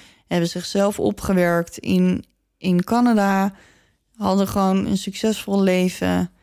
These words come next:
Ehm, maar ja, een diploma is toch gewoon een diploma, lijkt mij.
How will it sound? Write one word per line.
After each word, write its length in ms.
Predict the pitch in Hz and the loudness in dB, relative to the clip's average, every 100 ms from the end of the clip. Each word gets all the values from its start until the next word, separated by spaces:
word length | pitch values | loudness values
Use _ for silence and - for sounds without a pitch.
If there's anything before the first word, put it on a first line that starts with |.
| _ _ _ _ _ _ | _ _ _ _ _ _
Ehm, 540 | 180 185 180 185 185 180 - _ _ _ _ _ | -4 -2 0 -2 -4 -6 -12 _ _ _ _ _
maar 440 | - 214 208 214 - _ _ _ _ _ _ _ _ _ _ _ | -2 0 2 0 -6 _ _ _ _ _ _ _ _ _ _ _
ja, 240 | 208 214 - | -2 -2 0
een 120 | 208 | 2
diploma 580 | 214 202 214 247 240 214 | 2 2 2 4 4 4
is 100 | 208 | 2
toch 100 | 214 | -2
gewoon 160 | 208 214 | 0 2
een 80 | |
diploma, 600 | 202 190 208 247 220 208 226 | 2 2 2 2 4 2 2
lijkt 220 | 214 208 | 0 0
mij. 320 | 196 208 240 | 0 2 2